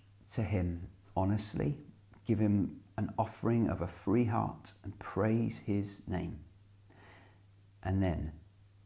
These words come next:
remember that the victory belongs to Jesus. And ask the Holy Spirit to help you begin to live in confidence and faith that that victory that he has won will be shared with you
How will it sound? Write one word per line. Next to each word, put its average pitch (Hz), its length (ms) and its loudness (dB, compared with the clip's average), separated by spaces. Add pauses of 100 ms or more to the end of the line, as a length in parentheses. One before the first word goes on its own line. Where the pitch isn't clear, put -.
(100)
remember 90 360 2
that 87 160 0
the 90 100 -2
victory 104 540 -2
belongs 95 420 0
to 87 120 -4
Jesus. - 640 -8 (680)
And 90 140 0
ask 110 240 2
the 101 60 -2
Holy 110 260 0
Spirit 80 440 -2
to - 100 -8
help - 340 -6
you 87 100 -2
begin 87 340 -6
to 90 120 -10
live 95 480 -2 (380)
in 98 120 2
confidence 110 760 -2
and - 100 -8
faith - 460 -6 (420)
that - 160 -2
that 110 200 0
victory 113 480 2
that - 120 0
he 104 220 0
has 76 160 -2
won 64 300 -8 (680)
will 95 100 0
be - 100 -2
shared 90 420 -2
with 87 340 0
you 78 160 -6